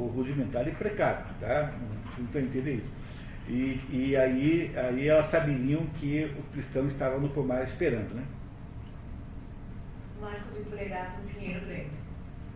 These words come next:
Speaker 2: Os inimigos de Tristão estão inconformados com o retorno da felicidade da rainha, que acertadamente julgam estar vendo a mãe. Consultam Frocin, o anão corcunda que lê o futuro nos sete planetas e no curso das estrelas. O Aleijão, que era mau e invejava a felicidade dos anões,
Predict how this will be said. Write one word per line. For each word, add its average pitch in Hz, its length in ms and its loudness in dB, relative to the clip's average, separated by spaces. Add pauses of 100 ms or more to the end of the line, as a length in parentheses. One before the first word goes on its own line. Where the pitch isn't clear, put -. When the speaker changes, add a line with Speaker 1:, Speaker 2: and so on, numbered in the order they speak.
(200)
Speaker 2:
Os 185 120 -8
inimigos 214 320 -6
de 208 80 -4
Tristão 202 400 -6
estão 202 220 -6
inconformados 202 760 -6
com 208 60 -8
o 180 60 -6
retorno 202 380 -4
da - 80 -6
felicidade - 600 -6
da 175 60 -4
rainha, - 480 -8 (380)
que - 60 -10
acertadamente 196 800 -6
julgam 214 220 -6
estar - 220 -6
vendo 180 240 -6
a - 20 -4
mãe. - 240 -6 (1000)
Consultam 208 340 -6 (120)
Frocin, 220 420 -8 (160)
o 185 60 -4
anão 190 200 -4
corcunda 190 500 2
que - 140 -4
lê 202 80 -4
o 202 100 -2
futuro - 380 -6
nos - 120 -6
sete - 300 -6
planetas 190 480 -6
e 175 40 0
no 180 120 2
curso - 300 -4
das 160 120 -6
estrelas. 151 500 -8 (1000)
O 202 40 -4
Aleijão, 180 640 -2
que 165 100 -8
era 180 160 -6
mau 196 300 -2
e 202 60 -4
invejava 180 360 -6
a - 100 -8
felicidade - 500 -6
dos - 140 -6
anões, 156 360 -6